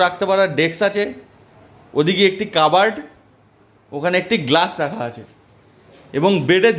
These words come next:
দুদিকেই কিন্তু দুটি ডেস্ক আছে। এখানে চার্জিং পয়েন্ট কিন্তু এখানেও একটি, একটি আছে, ওখানেও একটি আছে। এখানে কিন্তু চার্জিং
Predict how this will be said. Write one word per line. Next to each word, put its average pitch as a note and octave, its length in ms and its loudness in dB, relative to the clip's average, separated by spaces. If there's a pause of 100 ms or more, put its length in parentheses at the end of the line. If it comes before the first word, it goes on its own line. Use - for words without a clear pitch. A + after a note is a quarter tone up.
দুদিকেই A#3+ 440 -2
কিন্তু F#3+ 240 -2 (1400)
দুটি D#3+ 240 4 (1300)
ডেস্ক G#3+ 260 4 (100)
আছে। B2 160 -10 (680)
এখানে G3 220 -2 (120)
চার্জিং E3+ 400 0
পয়েন্ট G#3 240 0
কিন্তু G#3+ 180 -4 (100)
এখানেও A3+ 340 0
একটি, A#3 200 -6 (200)
একটি A3+ 200 -6 (100)
আছে, B3+ 180 -2 (760)
ওখানেও B3 280 4 (100)
একটি - 260 -8
আছে। B2+ 120 -8 (100)
এখানে A3 260 -4
কিন্তু A3 220 -6 (200)
চার্জিং F3+ 340 0